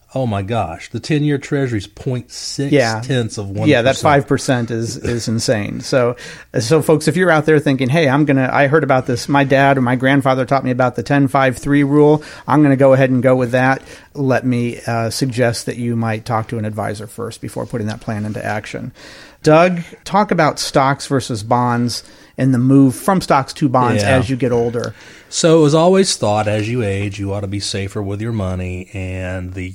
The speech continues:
Speaker 1: going thought process was that bonds are safer than stocks.
Speaker 2: Well, you still wanna get safer with your money as you get older,
Speaker 1: Yes,
Speaker 2: but how
Speaker 1: you
Speaker 2: you
Speaker 1: do.
Speaker 2: do that is different.
Speaker 1: Yep.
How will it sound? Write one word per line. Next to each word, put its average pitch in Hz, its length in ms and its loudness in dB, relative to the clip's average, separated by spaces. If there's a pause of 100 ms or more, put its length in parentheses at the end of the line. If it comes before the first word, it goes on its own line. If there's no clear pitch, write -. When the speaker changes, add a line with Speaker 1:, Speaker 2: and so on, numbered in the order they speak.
(140)
Speaker 1:
going 110 420 -4 (400)
thought 107 240 -2
process 104 580 -2
was 98 320 -4
that 95 200 -8
bonds 101 400 -4
are 101 80 -6
safer 98 420 -8
than 95 160 -8
stocks. - 680 -8
Speaker 2:
Well, 170 120 6
you 180 60 4
still 262 180 4
wanna 208 160 0
get 151 100 -4
safer 160 300 2
with 139 120 2
your 131 100 4
money 123 200 0
as 110 120 -4
you 123 60 -8
get 120 120 -2
older, 120 180 0
Speaker 1:
Yes, - 180 2
Speaker 2:
but 143 120 0
how 165 180 2
Speaker 1:
you 151 140 4
Speaker 2:
you 107 40 2
Speaker 1:
do. 131 100 4
Speaker 2:
do - 40 2
that 110 180 0
is 110 120 -6
different. 101 360 -10
Speaker 1:
Yep. 127 160 -10